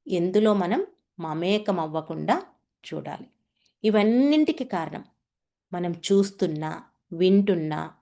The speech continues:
మాట్లాడుతున్నా ప్రతి దానికి కారణం మనలో ఉన్నటువంటి ఆత్మే.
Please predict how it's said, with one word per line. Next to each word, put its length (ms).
మాట్లాడుతున్నా 920
ప్రతి 280
దానికి 480
కారణం 640
మనలో 360
ఉన్నటువంటి 540
ఆత్మే. 440